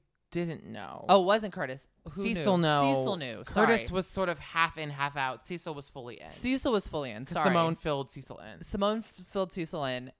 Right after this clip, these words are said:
Speaker 2: Basically, they were, like, tricking Scott to come down for, like, a weekend of fun. Well, all the ladies knew that this was gonna be some kind of marriage intervention,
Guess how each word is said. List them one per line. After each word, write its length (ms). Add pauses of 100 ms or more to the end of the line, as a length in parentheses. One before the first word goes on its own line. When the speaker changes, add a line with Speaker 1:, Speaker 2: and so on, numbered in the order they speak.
(140)
Speaker 2:
Basically, 340
they 140
were, 160
like, 340
tricking 720
Scott 380
to 60
come 200
down 240
for, 120
like, 280 (400)
a 40
weekend 380
of 80
fun. 540 (480)
Well, 160
all 240
the 120
ladies 380
knew 200
that 180
this 180
was 140
gonna 200
be 200
some 180
kind 240
of 80
marriage 360
intervention, 840